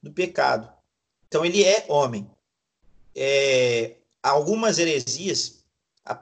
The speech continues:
a, elas enfocam nesse sentido da humanidade de, de Nosso Senhor Jesus Cristo e colocam que ele foi como se ele fosse uma criatura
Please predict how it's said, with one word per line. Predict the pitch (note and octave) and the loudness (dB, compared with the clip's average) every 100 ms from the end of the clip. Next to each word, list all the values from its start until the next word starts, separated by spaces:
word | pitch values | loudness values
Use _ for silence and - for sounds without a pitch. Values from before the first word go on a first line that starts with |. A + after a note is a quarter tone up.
| - | 0
a, | C3+ D3 C#3+ C3+ B2 - | 2 4 4 4 2 2
elas | B2+ D3 - - | 0 0 -6 -8
enfocam | E3 D#3+ E3 F3 | -6 -2 0 0
nesse | F#3 G#3+ | 0 0
sentido | - G3+ - F3+ E3+ | -2 -4 -6 -6 -2
da | D3 | -2
humanidade | C#3+ C#3+ C3 C3 B2+ | -2 -4 0 0 0
de, | B2 A#2+ | -6 -12
de | A#2 B2 | -12 -10
Nosso | B2 | -8
Senhor | - A#2+ | -8 -8
Jesus | A2+ | -8
Cristo | - F#3 G3+ - - | -8 -6 -8 -10 -16
e | - | -2
colocam | E3+ D#3+ F#3 F3 | 4 4 4 -8
que | F#3+ | -6
ele | F3 | -6
foi | E3+ E3+ | -4 -6
como | F3 E3+ | -4 -6
se | E3+ | -4
ele | E3+ | -6
fosse | E3+ E3 E3 | -4 -4 -4
uma | E3+ | -4
criatura | F3 F#3 F#3 E3 G3+ G3+ | 0 0 -2 -4 -2 -2